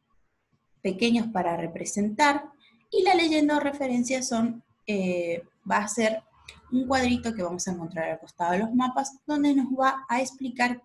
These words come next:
qué significan esos símbolos o esos dibujitos que nosotros utilizamos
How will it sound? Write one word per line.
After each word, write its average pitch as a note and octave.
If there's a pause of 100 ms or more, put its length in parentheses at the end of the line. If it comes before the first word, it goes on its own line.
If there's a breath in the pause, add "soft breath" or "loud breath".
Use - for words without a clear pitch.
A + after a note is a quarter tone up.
qué A4
significan G3
esos G#3+
símbolos A#3
o G3
esos A3+
dibujitos A3+
que A3+
nosotros F#3+
utilizamos E3+